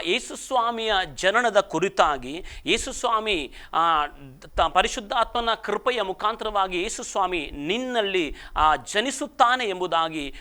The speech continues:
ಒಂದು ಶುಭ ವಾರ್ತೆಯನ್ನ ಆ ದೂತನು ಮರಿಯಳಿಗೆ ಹೇಳಿದಾಗ,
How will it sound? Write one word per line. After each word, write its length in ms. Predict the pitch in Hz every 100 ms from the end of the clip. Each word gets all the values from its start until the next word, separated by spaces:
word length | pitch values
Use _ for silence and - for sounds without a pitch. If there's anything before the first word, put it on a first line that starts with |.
| -
ಒಂದು 180 | - 180
ಶುಭ 260 | - 233 233
ವಾರ್ತೆಯನ್ನ 800 | 254 175 202 208 208 185 170 170 139 110 - -
ಆ 140 | 143 160
ದೂತನು 520 | 151 240 - 220 202
ಮರಿಯಳಿಗೆ 600 | 170 165 208 175 170 160
ಹೇಳಿದಾಗ, 520 | 143 170 151 143 139